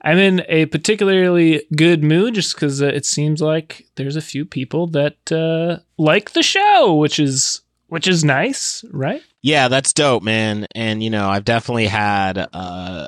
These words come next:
Speaker 2: a couple folks, you know, not leave reviews or anything, but, like, message me, uh, hit up my account and be like, "Hey,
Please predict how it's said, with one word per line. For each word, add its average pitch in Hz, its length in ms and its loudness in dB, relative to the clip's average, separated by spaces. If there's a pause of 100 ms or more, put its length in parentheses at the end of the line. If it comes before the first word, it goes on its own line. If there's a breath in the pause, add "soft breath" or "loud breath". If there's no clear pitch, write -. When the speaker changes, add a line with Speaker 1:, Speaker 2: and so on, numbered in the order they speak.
Speaker 2:
a 87 260 -12
couple 104 300 -4
folks, - 680 -2
you 113 100 -10
know, 95 160 -6
not 113 460 0 (800 soft breath)
leave 143 200 2
reviews 139 320 2
or 143 40 2
anything, 120 360 -2
but, 110 180 -2
like, 107 200 -2
message 110 480 -2
me, 104 500 -2
uh, 92 520 -8 (120)
hit 120 140 -4
up 123 180 -2
my 113 220 0
account 101 480 -6
and 95 100 -16
be 98 140 -6
like, 95 220 -10
"Hey, 95 400 -8